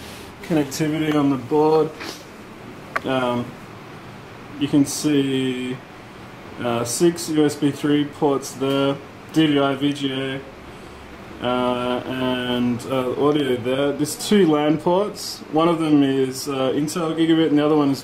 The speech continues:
Bigfoot, uh, Networking. Um, this board also supports, uh, Lucid technology. Um, there's some pretty interesting stuff going on there, which is able to, um, Lucid with the Virtue, um, M V P, it's able to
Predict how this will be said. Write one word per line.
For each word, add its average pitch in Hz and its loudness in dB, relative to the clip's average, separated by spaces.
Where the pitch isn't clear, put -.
Bigfoot, 147 -2
uh, 127 0
Networking. 147 2
Um, 135 0
this 196 0
board 190 4
also 180 6
supports, 165 4
uh, 143 4
Lucid 180 4
technology. 190 0
Um, 135 2
there's 143 2
some 156 -2
pretty 160 6
interesting 147 2
stuff 147 -4
going 143 2
on 131 2
there, 143 6
which 135 0
is 131 -4
able 135 2
to, 139 2
um, 135 0
Lucid 175 2
with 156 4
the 147 4
Virtue, 143 2
um, 131 2
M 151 2
V 143 2
P, 160 -2
it's 131 0
able 139 4
to 131 0